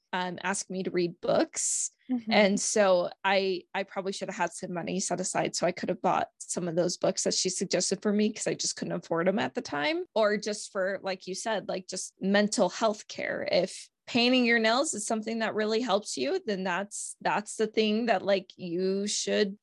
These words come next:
Speaker 1: have some money saved for, right? If it,
Speaker 2: Mm-hmm.
Speaker 1: if it makes you feel better, then do it. It's just like having your little arsenal of medicine and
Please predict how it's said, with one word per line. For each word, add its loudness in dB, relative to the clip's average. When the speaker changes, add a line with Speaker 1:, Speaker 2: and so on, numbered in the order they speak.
Speaker 1:
have 0
some -6
money -4
saved -4
for, -4
right? 2
If 2
it, 0
Speaker 2:
Mm-hmm. -10
Speaker 1:
if -8
it -6
makes 0
you -2
feel 4
better, 2
then 2
do 0
it. -2
It's -2
just 0
like 0
having -4
your 2
little 6
arsenal 0
of -2
medicine -4
and -4